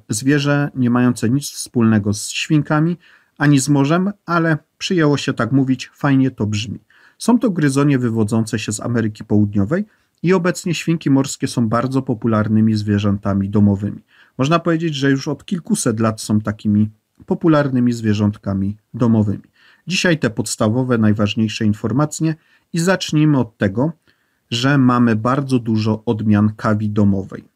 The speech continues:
różniących się ubarwieniem, długością włosa, strukturą włosa.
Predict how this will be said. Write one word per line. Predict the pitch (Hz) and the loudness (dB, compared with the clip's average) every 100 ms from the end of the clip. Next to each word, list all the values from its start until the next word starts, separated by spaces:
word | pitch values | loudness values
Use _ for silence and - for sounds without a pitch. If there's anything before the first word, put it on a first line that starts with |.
| _ | _
różniących | 135 156 156 160 156 139 | -2 0 2 0 2 -2
się | - 120 107 | -2 -2 -2
ubarwieniem, | 131 131 135 127 135 127 123 107 | -2 0 0 2 2 4 4 2
długością | 104 107 107 - 120 | 0 0 0 0 -2
włosa, | 117 135 131 - 120 | 0 0 0 0 -2
strukturą | 113 - 185 156 175 160 156 | -2 -4 -4 -2 -2 2 2
włosa. | 151 160 151 170 | 2 0 0 -2